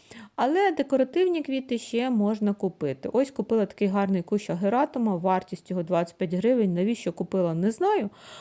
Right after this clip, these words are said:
але купила, тому що він дуже ось такий, дуже набитий, багато квіточок. А це моя красуня, я її побачила і одразу в неї закохалася. Це антуріум або левенизів, як ми кажемо,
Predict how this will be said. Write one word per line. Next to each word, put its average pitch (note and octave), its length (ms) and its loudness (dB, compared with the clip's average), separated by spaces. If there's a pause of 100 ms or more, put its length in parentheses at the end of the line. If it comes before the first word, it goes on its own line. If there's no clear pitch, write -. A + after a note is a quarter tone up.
(120)
але A3 220 2
купила, C4 380 2
тому G#3 220 0
що F#3+ 140 -6
він F#3+ 120 2
дуже G3 220 2
ось F#3 120 0
такий, E3 500 -4 (560)
дуже F#3+ 400 0
набитий, F#3+ 560 2
багато F#3 440 -2
квіточок. F3 600 -4
А D#3+ 60 -2
це A3+ 160 -2
моя G#3 260 4
красуня, A#3+ 540 -2
я G3 240 2
її F#3+ 200 2
побачила G3 640 0
і - 20 2
одразу E3+ 540 0
в D#3+ 80 -6
неї F3 420 0 (280)
закохалася. F3 920 -2
Це G#3 520 0 (760)
антуріум F#3 840 0
або F#3 420 2
левенизів, F3 840 0
як A#3+ 160 0
ми C4+ 120 -2
кажемо, C4 640 0